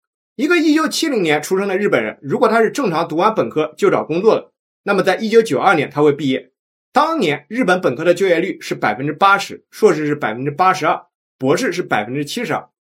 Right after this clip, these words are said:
乍一看呢，硕士还是有优势的，博士呢也没有太多劣势。但是啊，这么看是没有考虑时间的变化的。一个一九七零年出生的人，他考个硕士，面临的职场竞争难度就不是一九九二年的那个职场了，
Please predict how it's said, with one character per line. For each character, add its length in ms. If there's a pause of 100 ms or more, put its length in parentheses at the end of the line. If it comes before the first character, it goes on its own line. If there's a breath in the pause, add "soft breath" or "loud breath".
(220)
乍 220
一 80
看 200
呢， 120
硕 220
士 100
还 140
是 100
有 180
优 160
势 160
的， 240
博 160
士 140
呢 120
也 120
没 120
有 60
太 160
多 120
劣 220
势。 240 (220)
但 180
是 140
啊， 260
这 120
么 100
看 240
是 120
没 160
有 140
考 200
虑 120
时 220
间 160
的 60
变 220
化 160
的。 100 (320)
一 160
个 100
一 140
九 160
七 180
零 140
年 180
出 160
生 100
的 120
人， 200 (280)
他 100
考 160
个 100
硕 240
士， 300 (100)
面 200
临 120
的 80
职 200
场 180
竞 160
争 120
难 180
度 280
就 140
不 140
是 140
一 120
九 140
九 180
二 180
年 160
的 200
那 100
个 80
职 180
场 200
了， 140